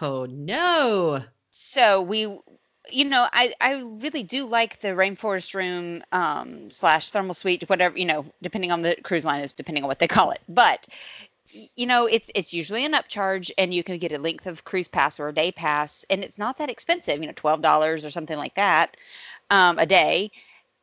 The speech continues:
Speaker 2: But, you know, you get all these different showers and this, these luxury tile loungers that are heated, and this whole area on the Norwegian Epic, that area is enormous and it's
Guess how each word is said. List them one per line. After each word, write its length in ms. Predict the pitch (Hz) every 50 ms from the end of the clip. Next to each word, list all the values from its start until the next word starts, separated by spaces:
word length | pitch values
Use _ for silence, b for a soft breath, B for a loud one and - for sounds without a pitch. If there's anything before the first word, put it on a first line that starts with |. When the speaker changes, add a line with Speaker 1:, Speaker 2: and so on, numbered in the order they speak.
| _ _ -
Speaker 2:
But, 560 | 180 - 262 269 240 214 226 220 - - - - - _ _ _ _ _ _ _ _ _ _ _ _ -
you 120 | 220 220
know, 100 | 233 226
you 200 | 208 196 196 220 196
get 440 | 175 180 233 247 262 240 - - - _ -
all 180 | 180 180 202
these 360 | 185 208 208 208 202 180 -
different 300 | - 220 - - 147 147
showers 720 | - - - 196 180 185 180 170 165 151 131 131 147 - -
and 160 | - 165 165
this, 320 | 165 165 - - - - - -
these 440 | 180 202 202 196 175 170 175 - -
luxury 500 | 185 202 208 202 202 208 220 208 196 190
tile 800 | - - - 202 185 185 185 185 190 185 180 180 175 180 185 - _ - -
loungers 640 | 185 190 190 190 190 196 196 185 160 170 160 143 139
that 100 | 170 160
are 80 | 170
heated, 640 | 165 - 214 220 214 208 170 165 143 143 147 139 - -
and 160 | - 165 165
this 200 | 165 165 - -
whole 540 | - - 185 202 208 208 208 214 214 214 - - -
area 640 | 208 233 269 294 247 180 147 131 123 127 143 185 - B B B B B B B B B B
on 140 | - 185 185
the 140 | 185 180 170
Norwegian 640 | 175 185 196 196 214 233 240 214 233 220 185 170 -
Epic, 460 | - 180 220 - 208 165 151 - - -
that 160 | 202 208 - -
area 320 | - 180 175 165 151 147
is 180 | 151 151 143 -
enormous 720 | 151 151 151 147 156 165 180 196 196 180 156 143 131 -
and 100 | 147 151
it's 240 | 143 - - -